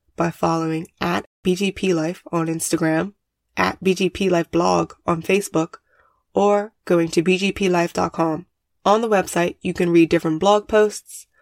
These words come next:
I encourage you to check out my most recent post that's dedicated to grief and the holidays.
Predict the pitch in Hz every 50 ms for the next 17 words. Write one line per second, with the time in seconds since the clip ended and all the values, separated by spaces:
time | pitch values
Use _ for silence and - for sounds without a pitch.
0 | _ _ - - 185 185 180 - 190 175 175 170 180 175 165 165 - - 175 170
1 | - - 165 165 - 175 170 170 165 165 160 - 190 214 214 - 202 180 - -
2 | 160 160 175 - - - _ _ _ _ _ - - 175 - - 196 180 175 175
3 | - 175 165 165 165 - 160 - - 175 185 190 - - - - 165 165 175 156
4 | 160 170 180 185 175 160 160 156 156 160 170 - -